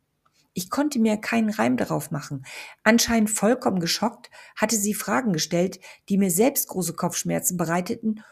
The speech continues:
und dies im wahrsten Sinne des Wortes. Jetzt, von einer Sekunde zur anderen,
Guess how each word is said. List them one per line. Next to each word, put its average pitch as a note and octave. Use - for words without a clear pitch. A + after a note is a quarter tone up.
und F#3
dies A3
im A3
wahrsten F#3
Sinne E3+
des F3+
Wortes. C3+
Jetzt, -
von -
einer B3+
Sekunde F#3+
zur -
anderen, G#3